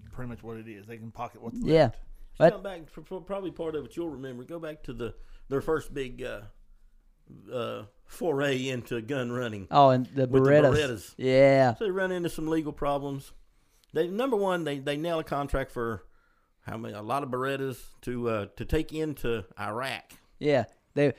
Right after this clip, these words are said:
Speaker 2: basically, the U S
Speaker 3: Right
Speaker 2: Army
Speaker 3: into
Speaker 2: was
Speaker 3: Baghdad.
Speaker 2: the U S Army was arming the, uh, the Afghan police.
Speaker 3: Right. And, you know,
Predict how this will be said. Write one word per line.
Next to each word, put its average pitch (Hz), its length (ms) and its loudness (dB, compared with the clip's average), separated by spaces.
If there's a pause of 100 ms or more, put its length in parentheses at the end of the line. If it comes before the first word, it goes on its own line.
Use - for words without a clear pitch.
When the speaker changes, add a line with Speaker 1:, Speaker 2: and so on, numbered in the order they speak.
(120)
Speaker 2:
basically, 185 300 4
the 151 160 4
U 160 160 2
S 143 80 4
Speaker 3:
Right 151 80 4
Speaker 2:
Army 156 180 4
Speaker 3:
into 147 120 6
Speaker 2:
was 127 120 6
Speaker 3:
Baghdad. 107 480 -2 (100)
Speaker 2:
the 147 100 0
U 180 80 6
S 175 140 6
Army 165 240 2
was 127 140 -2
arming 147 480 2
the, 127 260 2
uh, 113 340 2 (720)
the - 140 -2
Afghan 131 520 2
police. 165 340 2
Speaker 3:
Right. 147 280 -2 (1900)
And, 165 340 -4
you 180 80 -4
know, 143 280 -4